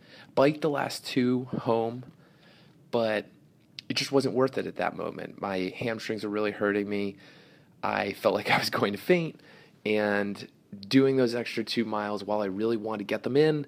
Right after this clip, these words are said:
I just thought long term it would set me back more than help me.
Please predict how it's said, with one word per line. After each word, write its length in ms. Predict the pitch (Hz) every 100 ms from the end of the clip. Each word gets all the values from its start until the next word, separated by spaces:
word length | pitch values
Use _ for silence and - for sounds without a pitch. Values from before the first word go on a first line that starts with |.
| - - - - - _ _ _
I 80 | -
just 220 | 107 104
thought 240 | - 101 104
long 220 | 104 101
term 240 | - 107
it 40 | 95
would 120 | 80
set 180 | - 98
me 80 | 98
back 300 | 98 95 -
more 180 | 95
than 120 | 95 92
help 280 | - 92
me. 320 | - 69 -